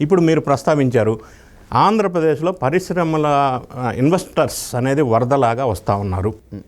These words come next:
గతంలో దీనికి ఒక ఎగ్జాంపుల్ చెప్పి, having said this, నేను ఒక జస్టిఫికేషన్ చెప్తా. ఐదు సంవత్సరాలు వైఎస్ఆర్సీపీ పరిపాలించిన కాలంలో ఎస్ఐపిబి అంటారు, స్టేట్ ఇన్వెస్ట్‌మెంట్ ప్రమోషన్ బోర్డు మీటింగ్స్.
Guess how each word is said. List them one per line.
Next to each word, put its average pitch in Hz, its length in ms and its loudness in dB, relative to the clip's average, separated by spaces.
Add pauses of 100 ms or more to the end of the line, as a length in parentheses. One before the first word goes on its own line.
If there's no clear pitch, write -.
(320)
గతంలో 143 380 2
దీనికి 170 360 2
ఒక 160 140 0
ఎగ్జాంపుల్ 170 560 0
చెప్పి, 170 280 0 (760)
having 147 240 2
said 139 200 0
this, 127 160 4 (180)
నేను 127 220 0
ఒక 117 60 0
జస్టిఫికేషన్ 120 680 0
చెప్తా. 95 300 -6 (440)
ఐదు 185 320 4
సంవత్సరాలు 180 520 0
వైఎస్ఆర్సీపీ 147 800 0
పరిపాలించిన 107 640 -2
కాలంలో 101 640 2 (460)
ఎస్ఐపిబి 160 720 0
అంటారు, 95 400 -2
స్టేట్ 151 420 0
ఇన్వెస్ట్‌మెంట్ 131 720 -2
ప్రమోషన్ 131 580 -2
బోర్డు 113 400 0
మీటింగ్స్. 107 580 -4